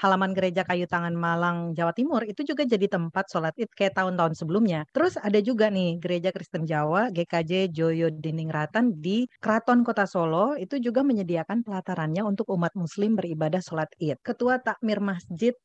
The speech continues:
Al-Hikmah Kota Surakarta yang berdampingan dengan gereja itu sangat mengapresiasi dan bilang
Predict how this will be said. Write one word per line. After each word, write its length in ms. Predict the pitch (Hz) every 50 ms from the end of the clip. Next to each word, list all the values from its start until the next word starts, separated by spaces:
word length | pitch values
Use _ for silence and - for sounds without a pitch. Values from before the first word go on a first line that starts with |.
| _ - -
Al-Hikmah 720 | 226 208 202 202 196 196 233 226 _ _ - 226 220 196 -
Kota 240 | _ - 190 - 180
Surakarta 480 | - 202 175 165 - 156 156 156 - 226
yang 160 | 233 233 226
berdampingan 720 | 208 185 180 175 170 175 180 - 285 294 330 269 202 180
dengan 320 | 165 170 170 170 165 165 160
gereja 400 | 170 165 156 151 147 196 214 254
itu 140 | 254 311 -
sangat 240 | 254 214 196 190 -
mengapresiasi 800 | 180 175 156 - - 175 170 - - 160 143 147 - - 233 202
dan 160 | 180 160 170
bilang 480 | 180 262 320 285 175 143 151 196 233